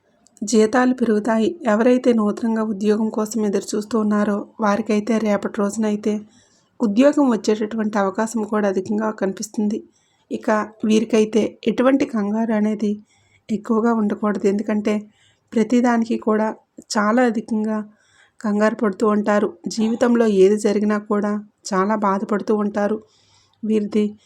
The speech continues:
చాలా జాలి గుణం అనే చెప్పాలి. ప్రతి ఒక్కరికి సాయం చేస్తూ ఉంటారు. వీరు నమ్మినటువంటి వారి కోసం ఎప్పుడూ కూడా తోడుగా ఉంటారు.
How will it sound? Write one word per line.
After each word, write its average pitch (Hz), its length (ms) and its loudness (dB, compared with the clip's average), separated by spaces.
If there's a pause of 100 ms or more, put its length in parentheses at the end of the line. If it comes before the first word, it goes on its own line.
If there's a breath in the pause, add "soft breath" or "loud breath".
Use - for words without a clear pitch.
(400 soft breath)
చాలా 214 340 0
జాలి 208 320 2
గుణం 220 260 0
అనే 214 160 0
చెప్పాలి. 208 520 -2 (260)
ప్రతి 214 340 2
ఒక్కరికి 254 440 -2
సాయం 208 320 0
చేస్తూ 214 360 -2
ఉంటారు. 208 400 2 (520 soft breath)
వీరు 214 180 2
నమ్మినటువంటి 254 640 4
వారి 220 240 0
కోసం 208 320 -4
ఎప్పుడూ 208 300 -2
కూడా 214 280 0
తోడుగా 226 440 0
ఉంటారు. 208 420 0